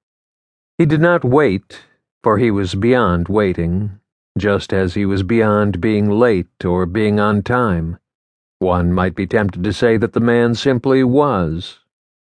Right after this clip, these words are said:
but that would be untrue, for he was no more. Two other forms lay, similarly covered, in the room, though they were closer to the walls.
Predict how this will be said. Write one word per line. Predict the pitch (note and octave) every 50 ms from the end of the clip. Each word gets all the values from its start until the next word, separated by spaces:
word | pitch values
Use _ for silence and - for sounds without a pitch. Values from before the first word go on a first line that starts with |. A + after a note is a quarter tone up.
| _ _ _ _ _ _ _ - -
but | F2 F2+ E2+ D#2 -
that | A#2 G#2+ F#2+ F2 -
would | - F2+ E2
be | E2 G2+ F#2+
untrue, | F2 E2+ E2+ E2+ - - - C#3 A#2 F#2+ F2 E2+ F#2 G2+ G2
for | F2+ - F#2+ F#2 F2+ F2
he | G#2 G#2
was | G2 F#2+ G#2+ A2+ G#2 F#2 F2+ F2 E2+ F2 -
no | - G2+ G2 F#2 F2 F2
more. | F2+ G2+ G#2+ G#2+ G#2 F#2+ F#2 F#2 F#2 - _ _ _ _ _ _ _ _ _ _ _ _ _ _ _ _ _ _ _ _ _ _ _ _ _ -
Two | - G3 G3 F3+
other | E3+ D3+ A#2 G2+ F#2
forms | - - A#2+ G#2 F#2 F2 F2 F#2+ F#2 F#2
lay, | G2 G#2+ G#2+ G2+ F#2 F2+ F2 F#2 G2 G#2
similarly | - - - C3 G#2+ G2 F#2+ F#2+ F#2 F#2 F2+ F2
covered, | E2+ - - A2 G2 D#2+ F2+ E2+ F2+ F#2+
in | G2+ F#2+
the | F#2+ F#2
room, | F#2 G#2 G#2 F#2+ F2+ E2+ E2+ F2+ F2 E2+ F2+ - _ _ -
though | G#2 A#2 A2 G2+ G2
they | G2 A2 G#2
were | F#2+ F#2+ F#2
closer | - - A#2 A2 G2 F2 - F#2+
to | E2 F#2
the | F2 F#2+
walls. | F2+ F#2+ A#2 A#2 G#2+ F#2 F2 E2+ E2 F2 F2+ - - -